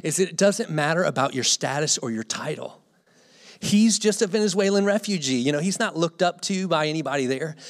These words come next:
but he is doing great things for the Lord. Think about Paul and who he was.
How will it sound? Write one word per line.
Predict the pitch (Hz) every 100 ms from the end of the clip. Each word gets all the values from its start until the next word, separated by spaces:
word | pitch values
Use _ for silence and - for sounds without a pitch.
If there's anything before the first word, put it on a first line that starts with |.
| - -
but | 156
he | - 190
is | 175
doing | 139 160
great | 131 123
things | - 120 110
for | 120
the |
Lord. | 110 120 135 120 - -
Think | - - - 214
about | 214 190 190 -
Paul | - 170 185 190 147
and | 135
who | 127 190
he | 139 190
was. | 190 151 113 107 -